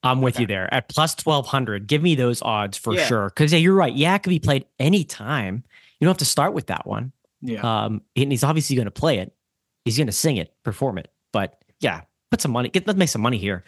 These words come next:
Speaker 1: O M G for this. Um, what color will Usher's shirt be to begin halftime show?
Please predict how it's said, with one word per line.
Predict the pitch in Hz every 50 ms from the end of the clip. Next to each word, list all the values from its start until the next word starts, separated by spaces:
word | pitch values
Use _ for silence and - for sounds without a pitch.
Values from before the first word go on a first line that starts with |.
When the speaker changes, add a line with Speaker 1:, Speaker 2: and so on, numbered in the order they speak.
| - - - - - - - -
Speaker 1:
O | 139 147
M | 147 117 110
G | - 117 113 104 90 82 _
for | - - 110
this. | 104 95 90 92 - - - - - - - - - _ -
Um, | 139 139 135 135 131 131 131 131 123 120 117 -
what | - 196 -
color | - 247 262 254 196
will | 151 147 156 -
Usher's | - 170 165 - 175 165 151
shirt | - - - 214 - 165 139
be | 233 269 220 131 117 113
to | - 170
begin | 220 190 190 294 370 330
halftime | 254 151 139 131 - - 139 123 113 110
show? | - 131 113 95 - -